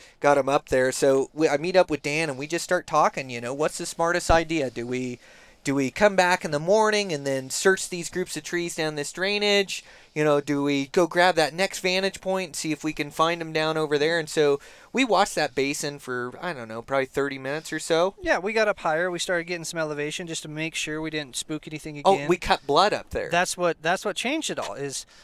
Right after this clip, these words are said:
Speaker 2: you, you were very confident on saying, you know, "He went right down in here." And I, yeah, for sure. It made total perfect sense. We got up on the top. We're getting ready to sit down, and all of a sudden we see blood on the rocks up
Speaker 1: Yes.
Speaker 2: there. And we're like,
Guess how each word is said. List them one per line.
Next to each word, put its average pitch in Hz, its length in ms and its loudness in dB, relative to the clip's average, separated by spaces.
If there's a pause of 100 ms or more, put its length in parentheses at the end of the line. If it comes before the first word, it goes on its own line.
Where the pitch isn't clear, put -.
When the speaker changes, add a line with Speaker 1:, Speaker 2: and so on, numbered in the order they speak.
(220)
Speaker 2:
you, 170 240 -8
you 185 220 -4
were 196 180 2
very 180 280 0
confident 180 480 -2
on 143 100 -4
saying, 147 240 -4
you 147 120 -4
know, 170 60 -2
"He 151 140 -4
went 156 240 -4
right 160 160 -2
down 160 180 -2
in 147 80 -8
here." 190 280 -2 (320)
And 160 100 -2
I, 151 80 0 (100)
yeah, 190 220 2
for 143 160 -8
sure. 226 280 -2
It 131 120 -12
made 156 200 -4
total 180 300 -2
perfect 175 300 -4
sense. 196 260 -4
We 208 60 -8
got 220 160 2
up 208 140 0
on 196 100 0
the 143 80 -10
top. 220 300 0
We're 175 100 -6
getting 170 140 -6
ready 170 140 -4
to - 60 -6
sit 170 140 -6
down, 170 300 -4 (320)
and 151 160 -4
all 156 80 0
of 156 60 -4
a 151 40 -6
sudden 156 240 -4
we 147 80 -8
see 156 160 -6
blood 139 300 -2
on 160 80 -4
the 120 80 -8
rocks 104 320 -8
up 139 60 0
Speaker 1:
Yes. 117 240 0
Speaker 2:
there. - 100 -18
And 156 100 -12
we're 151 80 -6
like, 139 200 -6